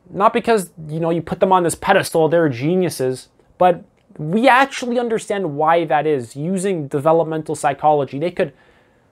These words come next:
look at the world in a paradoxical, counterintuitive way that juggles different ideas and perspectives. So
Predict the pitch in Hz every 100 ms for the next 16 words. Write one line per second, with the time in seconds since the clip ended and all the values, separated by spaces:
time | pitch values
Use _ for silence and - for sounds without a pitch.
0 | _ _ _ - 147 202 262 254 247 214
1 | 196 202 196 185 151 - 220 220 208 208
2 | 202 196 196 190 175 - 220 226 214 190
3 | 170 - 208 190 160 151 160 123 113 151
4 | 147 143 127 214 202 214 165 147 190 202
5 | 185 165 147 175 175 151 151 143 143 -
6 | 151 - 123 113 - - 160